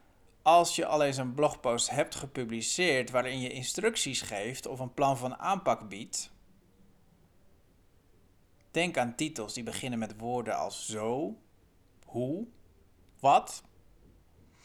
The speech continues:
Dan heb je alle input voor zo'n checklist al klaar liggen. Zet alle te nemen stappen op een rij en groepeer ze in kleinere stappen om het eindresultaat nog haalbaarder te maken.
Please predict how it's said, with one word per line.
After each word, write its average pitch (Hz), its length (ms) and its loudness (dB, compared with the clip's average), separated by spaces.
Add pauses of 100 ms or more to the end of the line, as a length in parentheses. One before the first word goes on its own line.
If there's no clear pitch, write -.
(260)
Dan 185 140 2
heb 233 200 0
je 247 100 2
alle 247 280 2
input 185 440 -2
voor 165 200 2
zo'n 151 200 -2
checklist 131 540 -2
al 123 120 0
klaar 92 260 0
liggen. 90 300 -10 (1160)
Zet 143 360 0
alle 196 220 2
te 180 120 -4
nemen 135 300 -2
stappen 147 400 2
op - 160 -6
een 139 120 0
rij 123 440 2
en 143 120 -4
groepeer 147 440 -4
ze 160 160 -4
in 175 180 -8
kleinere 156 460 2
stappen 127 560 -2 (260)
om 185 400 0 (220)
het 131 220 -6
eindresultaat 131 1000 0
nog 135 520 -6
haalbaarder 101 540 4
te 113 100 -8
maken. 82 420 -14